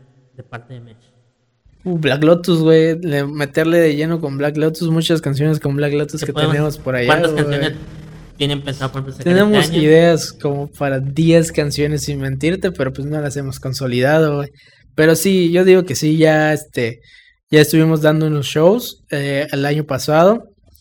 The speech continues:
Speaker 2: Y, y siento que, que fue bien. Ahora estamos empezando a crear música desde cero, como Black Lotus como tal. Y, y empezar a, a, a mostrar ese, lo que es, sería nuestra esencia y nuestro ritmo más que nada, güey.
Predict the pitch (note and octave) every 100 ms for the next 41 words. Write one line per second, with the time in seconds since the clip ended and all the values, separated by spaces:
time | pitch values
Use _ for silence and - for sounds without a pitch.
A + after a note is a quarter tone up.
0 | _ _ _ _ _ - D3+ D3 C#3+ C#3+
1 | D#3+ C#3 C3+ - E3+ F3+ F3 C#3 C3+ C3+
2 | B2+ D#3 D#3 D3 D3+ D#3 F3+ - D3 D3
3 | C#3+ D3+ D3+ C#3 A#2+ C#3 D3 C3+ C#3 C3+
4 | C3+ C#3 C#3+ C#3+ C3+ - B2 A#2+ B2 A2
5 | D3+ E3 F3 C#3+ C3+ C3 C#3+ C#3+ C3+ C#3+
6 | C#3+ C3+ C3 C3 D#3+ A3+ - _ _ _
7 | _ _ _ _ - C3+ C3+ C3+ C3 C3
8 | D3 C3+ - B2+ B2+ C3 D3 D#3+ D#3 D3
9 | C#3 - C#3+ C3 C3+ C3 C3+ C#3 C#3 C#3
10 | - D#3+ E3+ E3+ D3+ C3 C#3 D#3 F3 -
11 | D3+ D#3+ F3 E3 - C3 - F3 A3 A#3
12 | - - _ - C#3 C#3 D3 C#3 D3 D#3
13 | D3+ D3 C#3+ C#3 C#3 D#3+ D3+ C#3+